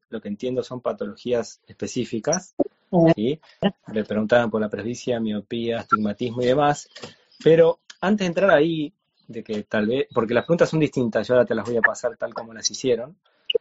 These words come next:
Speaker 1: Eh, mi preocupación es las pantallas, ¿no?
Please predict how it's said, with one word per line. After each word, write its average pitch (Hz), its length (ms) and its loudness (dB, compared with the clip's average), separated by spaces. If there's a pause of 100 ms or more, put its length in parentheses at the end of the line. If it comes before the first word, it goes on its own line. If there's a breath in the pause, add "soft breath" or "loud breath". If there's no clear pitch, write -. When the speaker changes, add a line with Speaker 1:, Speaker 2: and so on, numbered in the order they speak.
(100)
Speaker 1:
Eh, 113 640 2 (1160)
mi 143 240 4
preocupación 170 840 4 (400)
es 151 360 -2 (920)
las 120 240 -2
pantallas, 107 720 -2
¿no? 156 220 -8